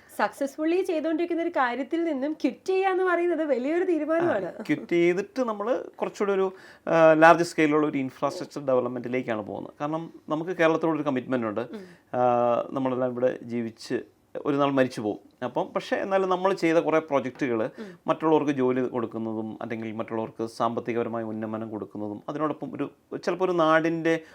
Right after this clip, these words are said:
Speaker 2: ഉന്നമനത്തിന് തന്നെ ആ ഒരു പ്രൊജക്ട് കാരണമാകുന്ന
Speaker 1: ഉം.
Speaker 2: ഒത്തിരിയേറെ അനുഭവങ്ങൾ ഞങ്ങൾക്ക് ഈ ലാസ്റ്റ് ടെൻ ഇയേഴ്സിനുള്ളിൽ ഉണ്ടായിട്ടുണ്ട്.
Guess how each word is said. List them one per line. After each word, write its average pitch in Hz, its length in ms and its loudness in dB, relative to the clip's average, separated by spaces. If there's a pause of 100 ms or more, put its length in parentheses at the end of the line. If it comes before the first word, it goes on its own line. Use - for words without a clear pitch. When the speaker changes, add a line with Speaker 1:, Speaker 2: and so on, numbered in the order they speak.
(140)
Speaker 2:
ഉന്നമനത്തിന് 156 760 2
തന്നെ 151 380 2 (140)
ആ 147 120 4
ഒരു 143 160 4
പ്രൊജക്ട് 127 600 -4
കാരണമാകുന്ന 123 500 2
Speaker 1:
ഉം. 98 80 -8
Speaker 2:
ഒത്തിരിയേറെ 135 440 0
അനുഭവങ്ങൾ 131 720 0 (380)
ഞങ്ങൾക്ക് 127 420 -2
ഈ 123 300 0
ലാസ്റ്റ് 117 440 0
ടെൻ 120 160 -2
ഇയേഴ്സിനുള്ളിൽ 113 540 -6
ഉണ്ടായിട്ടുണ്ട്. 104 500 0